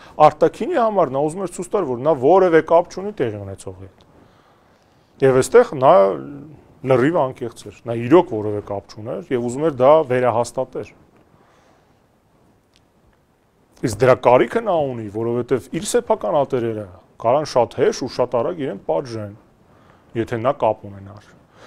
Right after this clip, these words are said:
Ինձ թվում է, սենց թե նենց պատժելու են, որովհետև ունի չունի տեղի ունեցել այն, ինչ որ, ա,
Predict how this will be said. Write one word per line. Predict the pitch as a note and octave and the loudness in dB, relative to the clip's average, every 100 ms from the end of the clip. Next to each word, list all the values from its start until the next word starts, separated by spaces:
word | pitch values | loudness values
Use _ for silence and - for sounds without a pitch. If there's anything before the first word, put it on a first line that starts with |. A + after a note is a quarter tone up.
| - - | -20 -20
Ինձ | _ - A#3 - | _ -6 -4 0
թվում | F#3 G3 | 0 4
է, | E3+ | 2
սենց | - D3 | 2 -2
թե | - | -4
նենց | B2+ B3 | -4 -4
պատժելու | - D3+ B2+ G#2+ A2+ G#2+ | 4 6 6 4 -4 -4
են, | G#2 G2+ | -8 -8
որովհետև | A2 A2+ A2+ | -6 -6 -8
ունի | - C3 C3+ | -8 -6 -6
չունի | A#2+ B2 A#2+ F3+ G#3 | -8 -8 -6 -6 -4
տեղի | A#2 A2+ | -4 -2
ունեցել | A#2+ A2+ A2 - E3 | -4 -6 -6 -4 -2
այն, | D3+ D3 | -4 -4
ինչ | A2+ | -8
որ, | - C#3 | -4 -4
ա, | D3+ | -2